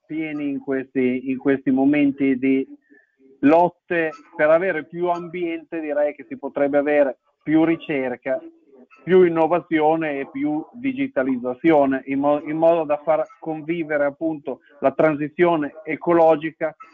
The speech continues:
con la competitività, eh, avendo poi un'agricoltura digitale e, eh, smart. Mi ha fatto piacere anche la puntualizzazione sulla blockchain per sistemi di gestione del personale che naturalmente possono andare incontro a quello che è il terzo pilastro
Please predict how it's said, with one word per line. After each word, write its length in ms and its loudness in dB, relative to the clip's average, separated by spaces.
con 200 0
la 100 4
competitività, 1300 0
eh, 40 -20
avendo 420 -4
poi 200 -2
un'agricoltura 840 -4
digitale 1000 0
e, 340 2
eh, 400 6
smart. 600 -6
Mi 80 -6
ha 40 -4
fatto 240 -4
piacere 440 0
anche 480 -6
la 120 2
puntualizzazione 880 0
sulla 220 0
blockchain 1300 -2
per 540 0
sistemi 500 -4
di 100 -6
gestione 420 0
del 160 -2
personale 600 0
che 100 -10
naturalmente 680 -2
possono 360 0
andare 300 2
incontro 460 -6
a 40 -10
quello 240 -4
che 160 0
è 40 6
il 220 -4
terzo 420 -2
pilastro 720 -4